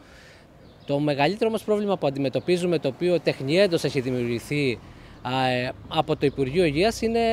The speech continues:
ότι αυτή τη στιγμή δεν έχουμε διοικητικό συμβούλιο εδώ και αρκετούς μήνες,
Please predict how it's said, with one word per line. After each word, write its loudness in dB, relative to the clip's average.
ότι -2
αυτή -6
τη -6
στιγμή -4
δεν -2
έχουμε -2
διοικητικό -2
συμβούλιο 0
εδώ 0
και -2
αρκετούς -2
μήνες, -2